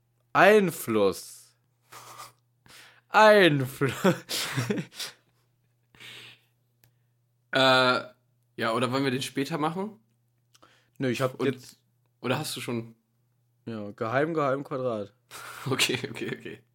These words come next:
Speaker 1: Geheim.
Speaker 2: Hast du noch das Bild? Weil dann seid ihr jetzt mal live dabei, dann wisst ihr auch mal, wie cool das ist, wenn man sich so
Speaker 1: Fahre
Speaker 2: mitten im
Speaker 1: fort
Speaker 2: Podcast
Speaker 1: und synchronisiere. Nee, ich will die Kontakte nicht synchronisieren. Ablehnen hier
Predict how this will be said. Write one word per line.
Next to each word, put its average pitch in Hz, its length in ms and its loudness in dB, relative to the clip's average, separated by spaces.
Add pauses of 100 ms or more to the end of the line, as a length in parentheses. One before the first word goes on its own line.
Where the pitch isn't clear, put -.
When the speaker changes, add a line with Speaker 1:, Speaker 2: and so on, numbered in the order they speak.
(220)
Speaker 1:
Geheim. 113 720 -20 (960)
Speaker 2:
Hast 131 180 -8
du 131 40 -6
noch 120 120 -2
das 120 240 -8
Bild? 135 340 -4 (760)
Weil 117 100 -2
dann 117 120 0
seid 123 160 0
ihr 127 60 -4
jetzt 120 100 -8
mal 120 80 -2
live 120 180 2
dabei, 131 260 2
dann 131 160 2
wisst 127 160 -4
ihr 127 100 2
auch 139 80 2
mal, 127 120 0
wie 120 100 -2 (160)
cool 175 80 2
das 139 180 2
ist, 120 180 -6
wenn 120 100 -4
man 120 120 -4
sich 117 140 -10
so 131 60 0
Speaker 1:
Fahre 143 140 4
Speaker 2:
mitten 139 220 -4
im 120 60 0
Speaker 1:
fort 143 200 6
Speaker 2:
Podcast 139 280 0
Speaker 1:
und 117 60 -6
synchronisiere. 143 640 0
Nee, 185 140 4
ich 202 120 -2
will 339 100 6
die 339 140 4
Kontakte 127 420 0
nicht 110 140 -2
synchronisieren. 101 640 -6
Ablehnen 107 540 -2
hier 107 340 -8